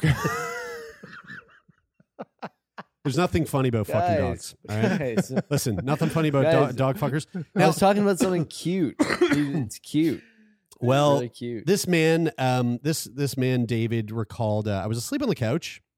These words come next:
Speaker 2: um, and, you know, he felt pretty confident that he could sleep with his, his new puppy." Um, and, uh, he said, "I was asleep on the couch when my wife walked in and shouted, 'Dave, the puppy's chewing your toes.'"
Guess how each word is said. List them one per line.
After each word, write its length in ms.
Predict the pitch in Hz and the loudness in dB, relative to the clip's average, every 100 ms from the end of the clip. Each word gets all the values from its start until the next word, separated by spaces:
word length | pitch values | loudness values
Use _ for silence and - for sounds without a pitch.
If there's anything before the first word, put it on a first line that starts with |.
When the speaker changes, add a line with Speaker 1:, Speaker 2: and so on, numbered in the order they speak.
| _ _ _ _ _ | _ _ _ _ _
Speaker 2:
um, 420 | 113 110 113 113 113 | -2 0 0 -2 -4
and, 460 | 123 120 120 113 110 | -4 -2 -2 -2 -2
you 100 | 180 | 0
know, 60 | |
he 80 | 151 | 0
felt 180 | 185 160 | -2 -4
pretty 160 | 123 110 | -4 -4
confident 400 | 117 127 160 131 | -4 -2 -4 -4
that 80 | |
he 100 | 101 | -6
could 140 | 98 - | -6 -8
sleep 300 | - 104 95 | -8 -8 -8
with 120 | 95 | -8
his, 280 | 92 82 - _ | -8 -10 -16 _
his 240 | - 98 82 _ | -12 -10 -10 _
new 200 | 98 95 | -8 -8
puppy." 500 | 90 - 95 104 180 - _ _ _ _ - | -8 -10 -10 -8 -10 -12 _ _ _ _ -4
Um, 380 | 120 120 120 120 - | -2 0 -2 -6 -6
and, 420 | 131 139 143 135 - | -4 -2 -2 -4 -6
uh, 220 | 127 127 | -4 -2
he 120 | 117 | -2
said, 160 | 143 147 | -4 -2
"I 80 | 139 | -2
was 120 | 127 | -4
asleep 260 | 127 214 240 | -6 -8 -6
on 80 | |
the 60 | 247 | -6
couch 260 | 110 123 156 | -4 -4 -2
when 60 | |
my 120 | 143 | -4
wife 360 | 151 151 269 - | -2 -2 -4 -2
walked 260 | 131 104 - | -2 -2 -4
in 180 | 113 | -4
and 220 | 151 127 120 | -2 -2 -4
shouted, 420 | - 202 165 131 - _ _ _ | 0 0 0 -2 -10 _ _ _
'Dave, 480 | 427 392 370 226 151 - | 2 6 6 2 -2 -8
the 120 | 269 | -8
puppy's 440 | - 370 370 254 | 2 2 2 -2
chewing 340 | - - 349 285 | -2 0 2 2
your 100 | 247 | 0
toes.'" 720 | - 330 349 359 175 107 - | 4 6 6 6 2 -2 -10